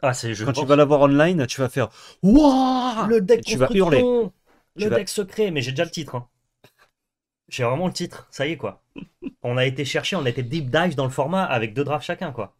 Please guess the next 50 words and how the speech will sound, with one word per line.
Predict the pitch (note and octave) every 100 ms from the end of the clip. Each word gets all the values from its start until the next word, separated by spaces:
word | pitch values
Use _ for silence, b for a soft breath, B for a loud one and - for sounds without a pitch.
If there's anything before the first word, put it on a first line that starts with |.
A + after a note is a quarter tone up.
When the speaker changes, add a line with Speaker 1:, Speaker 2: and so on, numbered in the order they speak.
| _
Speaker 1:
Enfin, | - A2+ G#2+ G#2+
Speaker 2:
Putain. |
Speaker 1:
trois | G2+ D3
drafts | C3+ C#3
pour | C3+ -
toi | D#3+
et |
un | B2
draft | A2 -
pour | C#3
moi. | B2+ - _ _ _ -
Speaker 2:
Exact. | G#2+ F#2 F#2+ - - _ _ -
Ouais, |
j'ai | B2+
peut-être | G3+ G3+ _
fait | -
un | B2+
peu | B2
plus | -
que | A2+
droit, | G2+ F#2+ B2+
mais | B2 A#2+ _ -
Speaker 1:
Ah, | - _ -
quatre | A2
drafts. | F#2+ _ -
Speaker 2:
genre, | F#2+ F#2+
euh, | F#2+
quatre | F#2+ A2
ou |
cinq, | A2 G2
quoi. | F#2
C'est | F#2 G#2
vraiment | F#2+ G#2+
le | G2
max. | F2+ - -
Speaker 1:
Pas | A#2+
assez | A2 G#2+ A#2+
pour | A2+ G2
aller | F#2+
chercher | G2+ -
l'archétype | F#2 G2 -
secret, | - F2+ F#2+
c'est | F#2
ça | A2+
que | -
je |
veux | -
dire. | - _ _ _ _ _ _ _ _ _ _ _ -
Speaker 2:
Bah, | - _ _ _ _ _ _
si. | B2 - A2